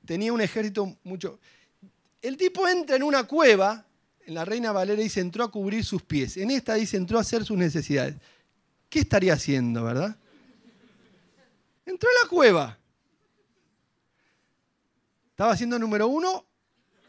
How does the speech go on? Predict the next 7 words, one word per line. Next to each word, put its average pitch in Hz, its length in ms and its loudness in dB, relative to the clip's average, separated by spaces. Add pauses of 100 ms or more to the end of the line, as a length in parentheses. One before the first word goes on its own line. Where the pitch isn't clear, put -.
(720)
o 208 120 8
número 220 320 10
dos? 151 360 6 (4000)
Jeremy 208 340 -2
dice 175 200 0
número 156 260 0
dos. 123 300 -6